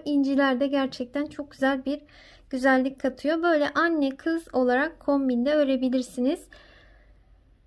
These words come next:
Eğer videolarımı beğeniyorsanız, faydalı buluyorsanız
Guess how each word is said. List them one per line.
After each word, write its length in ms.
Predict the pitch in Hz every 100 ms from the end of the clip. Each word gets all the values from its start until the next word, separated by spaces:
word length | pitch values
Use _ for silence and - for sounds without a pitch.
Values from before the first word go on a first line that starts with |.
| _ _ _ _ _ _
Eğer 300 | 330 349 349
videolarımı 600 | 349 320 311 285 269 262
beğeniyorsanız, 800 | 302 330 311 285 269 269 254 277
faydalı 460 | 311 302 302 277 240
buluyorsanız 800 | 277 302 277 269 262 254 311